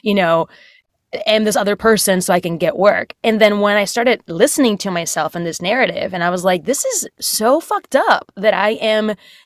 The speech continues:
terrified of being who I am because I'm afraid of losing work, because I'm afraid of not getting work, because I'm afraid of getting fired." And it's like, "This shouldn't be how I live my life."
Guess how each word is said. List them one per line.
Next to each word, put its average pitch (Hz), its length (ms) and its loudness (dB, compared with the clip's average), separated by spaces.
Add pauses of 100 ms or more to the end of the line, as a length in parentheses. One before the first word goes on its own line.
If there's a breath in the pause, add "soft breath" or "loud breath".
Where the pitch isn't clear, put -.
(100)
terrified 220 720 0
of 185 180 -4
being 208 260 -4
who 220 200 -2
I 208 140 0
am 190 580 -4 (720 soft breath)
because 226 320 0
I'm 220 100 2
afraid 226 300 0
of 220 100 0
losing 214 340 -2
work, 170 280 -6
because 185 220 -6
I'm 190 60 -4
afraid 208 200 -4
of 196 80 -2
not 196 220 -2
getting 214 300 0
work, 165 280 -4
because 196 200 -8
I'm 196 100 -4
afraid 208 260 -4
of 190 80 -4
getting 208 220 -4
fired." 190 640 -4
And 190 80 -4
it's 190 160 -8
like, 202 240 2 (400 loud breath)
"This - 320 -4
shouldn't 349 560 -2
be 233 580 -4
how 240 240 2
I 254 100 2
live 214 240 -4
my 202 180 -4
life." 233 540 -6